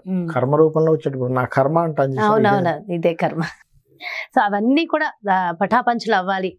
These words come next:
Speaker 1: జీవితం అద్భుతంగా మారాలంటే ఒక్క ఏకాదశి చాలా, ఆ, అంటే ప్రాపర్గా ఉపయోగించుకుంటే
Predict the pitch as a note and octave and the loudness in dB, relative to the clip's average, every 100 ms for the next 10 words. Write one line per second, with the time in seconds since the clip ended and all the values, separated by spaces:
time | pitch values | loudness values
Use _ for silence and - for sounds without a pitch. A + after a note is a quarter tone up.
0 | - E3+ G3+ G3 F#3+ G3+ D#3+ F3 G#3 A#3+ | -12 -4 0 0 0 -2 0 0 2 2
1 | A3+ G#3 F#3 G3+ F#3+ F#3 A3+ G4 _ - | 2 0 2 2 0 -2 -2 -4 _ -10
2 | F#3 - B3 A3+ F#3+ G3+ F#3 F3+ A#3+ _ | -8 -2 0 0 0 0 -2 -6 -10 _
3 | _ - G3 F#3 F#3+ - _ - E3+ E3+ | _ -4 0 0 0 -4 _ -6 -2 0
4 | F3 A3 A3+ G3 A3 B3+ A#3 G3+ G#3+ G#3 | 0 0 0 0 2 0 0 0 0 0
5 | G3 - G3 C#4+ | -4 -6 -2 -2